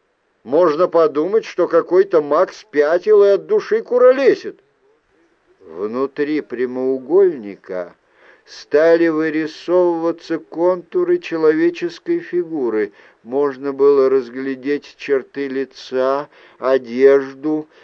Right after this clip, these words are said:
В воздухе материализовывалась гигантская картина. Это был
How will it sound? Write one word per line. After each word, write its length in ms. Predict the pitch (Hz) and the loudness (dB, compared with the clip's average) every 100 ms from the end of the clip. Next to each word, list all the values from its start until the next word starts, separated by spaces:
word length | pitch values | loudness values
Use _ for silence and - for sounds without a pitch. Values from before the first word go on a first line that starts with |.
| - | -2
В 100 | 131 | 0
воздухе 1040 | 135 131 143 156 160 143 151 156 - 160 | 0 2 6 6 6 0 -10 -10 -8 -8
материализовывалась 1800 | 151 151 151 147 143 147 147 147 143 123 143 165 160 151 151 156 156 147 127 | -6 -8 -8 -8 2 4 4 0 -8 -2 0 2 0 0 2 2 0 -4 -10
гигантская 1080 | 123 143 123 139 151 156 - - 156 156 | -10 -10 0 2 2 -2 -10 -10 -4 -4
картина. 1120 | 156 156 160 156 - - 170 147 120 117 117 - | -2 -2 -2 -2 -10 -12 -8 -6 -4 -2 -4 -2
Это 640 | 139 151 151 151 147 143 | 2 4 2 2 2 2
был 640 | 131 135 170 185 190 175 | 2 0 4 6 6 4